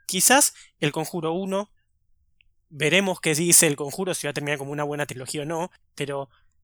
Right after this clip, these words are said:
Annabelle como universo cinematográfico y la muñeca sosteniendo todo este universo, no sé si lo sostiene, ¿eh? Porque si al fin y al cabo para eso necesitas personajes interesantes, personajes atractivos, cosa que la muñeca no lo es en mi opinión, los personajes de la uno no lo son,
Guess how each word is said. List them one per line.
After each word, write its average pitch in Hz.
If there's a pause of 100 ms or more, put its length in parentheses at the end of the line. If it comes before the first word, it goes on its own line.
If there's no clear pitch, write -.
(200)
Annabelle 160
como 139
universo 147
cinematográfico 139
y 127
la 135
muñeca 147
sosteniendo 143
todo 160
este 139
universo, 131
no 247
sé -
si -
lo 131
sostiene, 127
¿eh? 208 (720)
Porque 156
si 220
al 202
fin 302
y -
al 220
cabo 240
para 185
eso 226
necesitas 202
personajes 185
interesantes, 160
personajes 175
atractivos, 151
cosa 165
que 131 (160)
la 135
muñeca 151
no 185
lo 175
es 185
en 143
mi 135
opinión, 156 (300)
los 147
personajes 170
de 131
la 143
uno 170
no 190
lo 160
son, 202